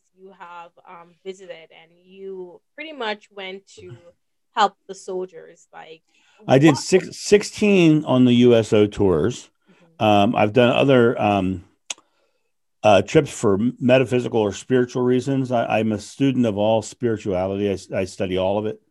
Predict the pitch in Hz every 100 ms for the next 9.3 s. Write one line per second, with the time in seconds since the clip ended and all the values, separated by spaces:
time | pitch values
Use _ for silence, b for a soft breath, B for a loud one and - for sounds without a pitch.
0 | _ _ _ - 107 98 95 92 104 -
1 | 95 98 98 - 95 - 101 104 101 95
2 | 92 101 95 92 95 98 90 - 92 92
3 | 92 98 101 104 - 110 123 _ _ _
4 | 220 180 - _ 110 107 104 - 104 104
5 | 110 - 113 107 - - 110 - - 117
6 | 113 101 101 104 101 101 95 92 _ _
7 | _ _ 101 101 98 - 98 95 95 92
8 | - - 95 90 113 120 139 127 98 87
9 | 87 87